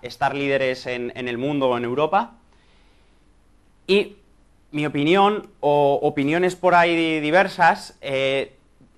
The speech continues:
hablan que los cuatro años siguientes, eh, la est-, el, la estrategia o los pasos que se deberían dar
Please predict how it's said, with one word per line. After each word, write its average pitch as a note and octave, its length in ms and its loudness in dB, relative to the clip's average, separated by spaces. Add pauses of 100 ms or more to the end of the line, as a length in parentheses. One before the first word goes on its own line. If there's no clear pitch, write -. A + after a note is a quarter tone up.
hablan E3+ 480 2 (200)
que C#3 100 -8
los C3 180 -2
cuatro E3+ 300 4
años E3+ 220 -4
siguientes, E3+ 760 -4 (100)
eh, A2+ 140 -10
la A#2 140 -4
est-, - 260 -18
el, G#2+ 800 -10
la A#2+ 140 -8
estrategia D#3 840 0
o B2+ 240 4
los A#2+ 180 -6
pasos D#3 400 -4
que C#3 340 -4
se C3+ 140 -12
deberían C#3 320 -4
dar D3 280 0